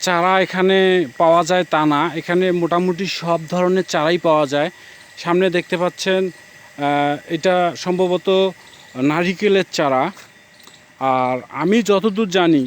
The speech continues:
এই নারিকেলের চারার এক একটার মূল্য হচ্ছে, আহ, তার জাতের উপর, ক-, কখনো তিনশত, কখনো পাঁচশত, কখনো আটশত। আরও দেখতে পাচ্ছেন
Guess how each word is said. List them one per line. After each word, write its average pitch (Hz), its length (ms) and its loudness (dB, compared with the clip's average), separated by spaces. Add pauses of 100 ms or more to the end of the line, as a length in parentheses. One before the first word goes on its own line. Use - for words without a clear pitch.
এই 147 100 -2
নারিকেলের 170 720 0
চারার 180 360 0
এক 170 180 -2
একটার 185 340 -2
মূল্য 175 400 4
হচ্ছে, 180 540 0
আহ, 147 800 -4
তার 170 220 0
জাতের 190 400 4
উপর, 139 260 0 (400)
ক-, 170 240 -2
কখনো 180 460 2
তিনশত, 175 680 0
কখনো 165 340 0
পাঁচশত, 160 540 -4
কখনো 165 380 0
আটশত। 143 520 -4 (680)
আরও 175 220 2
দেখতে 180 300 -2
পাচ্ছেন 180 580 -2